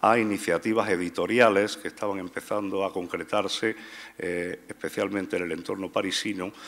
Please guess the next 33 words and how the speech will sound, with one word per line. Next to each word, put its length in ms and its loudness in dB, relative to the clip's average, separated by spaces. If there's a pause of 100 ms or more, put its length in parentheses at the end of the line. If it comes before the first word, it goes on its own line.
(360)
y 180 0
que 380 8
son 840 2
pioneras 640 6
en 160 -2
la 220 0
constitución 880 -4
de 440 0
la 140 0
imagen 340 -2
fotográfica 600 -6
de 100 -2
la 60 -2
Alhambra. 320 -6 (260)
Me 100 -6
estoy 160 -2
refiriendo 560 0 (320)
no 160 -2
solo 220 2
a 40 6
esta 160 -4
iniciativa 720 -2
de 120 -4
los 300 -4 (520)
hermanos 480 0
Bisson, 720 0
de, 260 -6 (440)
de 180 -8
la... 220 -6 (460)
Eh, 120 -4
fotografía 560 -2
de 140 0
yesería, 600 4